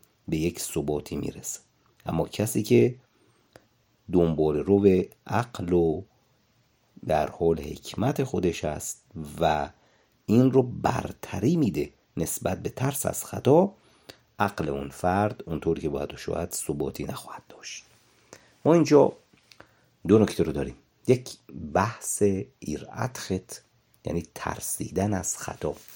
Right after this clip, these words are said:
ترسیدن از انجام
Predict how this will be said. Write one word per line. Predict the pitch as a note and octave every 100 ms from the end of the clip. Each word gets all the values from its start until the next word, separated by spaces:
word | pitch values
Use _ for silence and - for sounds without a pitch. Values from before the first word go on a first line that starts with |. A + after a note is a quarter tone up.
| - - _ - - _ _ -
ترسیدن | - D#2 - E2 D2+ E2 D2
از | E2 D2+ - - _
انجام | D2+ D2 C#2+ C2+ D2 F#2 F#2+ F2+ E2 D#2+